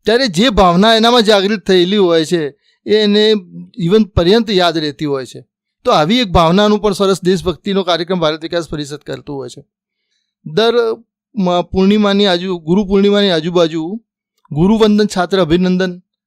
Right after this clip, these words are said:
કાર્યક્રમનો, અ, આયોજન કરતું હોય છે. હજારો વિદ્યાર્થીઓ, હજારો શિક્ષકો એની અંદર પાર્ટિસિપેટ થતા હોય છે. ગુરુ પૂજન કરે અને ત્યાર પછી એ લોકો, ગુરુ એમને આશીર્વાદ આપે છે.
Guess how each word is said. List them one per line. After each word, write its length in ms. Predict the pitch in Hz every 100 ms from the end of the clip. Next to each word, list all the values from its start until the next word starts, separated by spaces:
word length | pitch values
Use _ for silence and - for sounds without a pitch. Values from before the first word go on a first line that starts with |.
| _ 160
કાર્યક્રમનો, 800 | 165 170 180 175 180 180 180 175 165
અ, 40 | 165 170 143
આયોજન 340 | 160 156 180
કરતું 300 | 165 143 170
હોય 160 | 165 151
છે. 220 | 151 156 _ _ _ _ - 220
હજારો 340 | 269 254 247
વિદ્યાર્થીઓ, 600 | 220 175 214 202 196 175
હજારો 300 | 160 202 196
શિક્ષકો 540 | 170 180 - 185 190 185
એની 180 | 180
અંદર 200 | 180 180
પાર્ટિસિપેટ 580 | 175 170 156 151 170 175
થતા 240 | 160 147 185
હોય 180 | 175
છે. 160 | 143 120 _ _ _ _ -
ગુરુ 200 | 135 175
પૂજન 320 | 165 160 196
કરે 360 | 196 196 208 143 _ _ -
અને 120 | -
ત્યાર 340 | 175 180 214 262
પછી 280 | 220 - 220
એ 100 | 208
લોકો, 340 | 202 196 214
ગુરુ 340 | 170 170 202
એમને 180 | 196 190
આશીર્વાદ 440 | 170 - 185 185 180
આપે 220 | 170 165
છે. 160 | 160